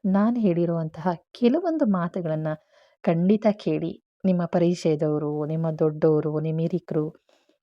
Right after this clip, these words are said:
ಅಥವಾ ವಯಸ್ಸಾಗಿರೋರು ಯಾರಾದ್ರೂ ಮನೇಲಿದ್ರೆ ನಾನು ಹೇಳಿರೋ ಮಾತನ್ನ ಖಂಡಿತ ಕೇಳಿ.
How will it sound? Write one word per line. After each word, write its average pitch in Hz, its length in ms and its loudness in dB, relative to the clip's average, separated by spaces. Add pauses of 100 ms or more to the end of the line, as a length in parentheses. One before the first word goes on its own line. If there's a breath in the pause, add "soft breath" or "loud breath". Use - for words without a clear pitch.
ಅಥವಾ 214 180 4
ವಯಸ್ಸಾಗಿರೋರು 165 920 2
ಯಾರಾದ್ರೂ 202 540 2
ಮನೇಲಿದ್ರೆ 156 540 -2
ನಾನು 170 180 -2
ಹೇಳಿರೋ 170 320 0
ಮಾತನ್ನ 156 400 -4
ಖಂಡಿತ 156 480 -4
ಕೇಳಿ. 156 440 -4